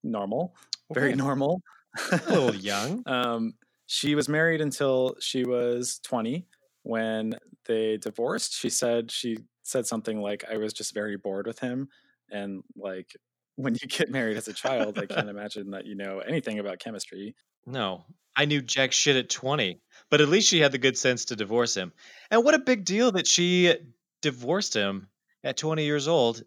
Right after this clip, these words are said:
Speaker 2: at that time in the U S.
Speaker 1: Yeah. Well, I mean,
Speaker 2: 'Cause that wasn't a super popular thing to
Speaker 1: she,
Speaker 2: do.
Speaker 1: she had, like, three divorces throughout her life, which is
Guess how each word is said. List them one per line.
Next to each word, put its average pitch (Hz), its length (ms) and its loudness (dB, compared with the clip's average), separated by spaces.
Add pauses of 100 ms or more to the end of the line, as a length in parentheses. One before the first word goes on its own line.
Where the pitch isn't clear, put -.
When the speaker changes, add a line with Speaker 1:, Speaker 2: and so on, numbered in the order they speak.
Speaker 2:
at 123 140 -6
that 143 320 0 (160)
time 131 500 -6 (340)
in 131 240 -6
the 131 100 -2
U 131 200 0
S. - 340 -4 (500)
Speaker 1:
Yeah. 110 240 -8 (760)
Well, 117 180 -2
I 123 120 -4
mean, 120 160 0
Speaker 2:
'Cause 110 120 -6
that 147 120 -8
wasn't 147 320 -6
a 120 60 -2
super 131 280 -4
popular 113 400 -4
thing 107 220 -8
to 98 60 -8
Speaker 1:
she, 110 100 -4
Speaker 2:
do. 127 320 0
Speaker 1:
she 120 240 -4
had, 143 320 -4
like, 110 220 -6
three 104 280 -12
divorces - 540 -8
throughout - 300 -8
her 101 120 -12
life, - 380 -12
which - 160 -12
is - 380 -10